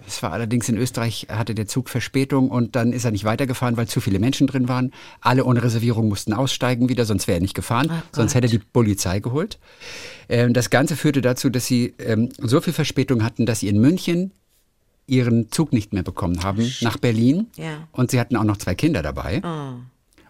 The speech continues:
Speaker 1: Und das war natürlich Chaos. So, dann saßen sie aber im Restaurant.
Speaker 2: Wo?
Speaker 1: In, ab München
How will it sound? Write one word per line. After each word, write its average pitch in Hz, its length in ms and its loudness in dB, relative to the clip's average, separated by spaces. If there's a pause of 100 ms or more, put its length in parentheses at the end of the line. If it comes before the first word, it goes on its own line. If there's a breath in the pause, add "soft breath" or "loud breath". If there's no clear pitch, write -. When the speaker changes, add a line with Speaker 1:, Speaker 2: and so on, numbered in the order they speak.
(120)
Speaker 1:
Und 110 200 0
das 101 120 -2
war 123 100 2
natürlich 101 480 -2 (1200)
Chaos. 80 320 -2 (240 loud breath)
So, 98 260 0 (400 soft breath)
dann 127 280 2
saßen 196 320 4
sie 175 100 2
aber 135 140 2
im 123 60 4
Restaurant. 233 560 2 (500)
Speaker 2:
Wo? 175 380 2 (500)
Speaker 1:
In, 143 260 2
ab 127 140 2
München 156 440 4